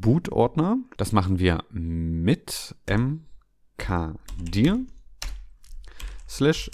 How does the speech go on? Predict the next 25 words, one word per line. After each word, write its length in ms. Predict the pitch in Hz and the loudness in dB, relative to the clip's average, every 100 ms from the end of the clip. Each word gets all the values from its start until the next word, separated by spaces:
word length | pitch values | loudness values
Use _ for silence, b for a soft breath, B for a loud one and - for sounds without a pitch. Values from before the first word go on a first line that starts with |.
| - | -2
M 160 | 117 | 0
N 140 | 117 120 | 0 -2
T 460 | - 82 85 85 - - - - - - | -2 -2 -2 -4 -6 -16 -18 -12 -12 -12
slash 840 | - - - 92 82 78 - - - - _ _ | -16 -14 -10 -6 -6 -6 -12 -14 -18 -20 _ _
und 200 | - 92 | -8 -4
dann 180 | 82 80 | -4 -4
Boot. 420 | 78 127 220 - - - - - - - - - - - - - - - _ - _ _ _ _ _ _ _ _ _ _ _ _ - - - - _ _ b b b b b _ | 2 4 4 0 -12 -14 -18 -20 -18 -16 -14 -12 -14 -16 -20 -20 -20 -20 _ -20 _ _ _ _ _ _ _ _ _ _ _ _ -14 -14 -14 -20 _ _ b b b b b _
Jetzt 140 | 85 - | -6 0
haben 120 | 90 | 2
wir 60 | 87 | 2
diesen 240 | 85 90 | 0 -2
Ordner 400 | 104 120 139 123 | 2 2 4 4
und 160 | 104 110 | 2 2
in 240 | 104 101 | 2 0
diesen 480 | - 190 190 147 110 | 2 2 4 4 6
Boot-Ordner 720 | 151 - - 98 - 123 135 b b | 6 6 6 6 6 2 2 b b
hängen 360 | - 113 131 131 | 4 8 8 8
wir 300 | 123 120 123 - | 6 6 4 2
jetzt 600 | 90 95 104 - - - | 4 4 4 -4 -10 -10
die 460 | 85 80 87 87 92 | -8 -2 0 2 0
Boot-Partition 1000 | 87 113 117 - 90 - - - 90 95 | 0 2 2 4 2 2 -4 2 2 2
V 240 | - 82 | 0 -2
D 160 | 87 - | 0 0
A 220 | 104 - | -2 -2
eins 480 | 85 80 82 - | -4 -4 -6 -8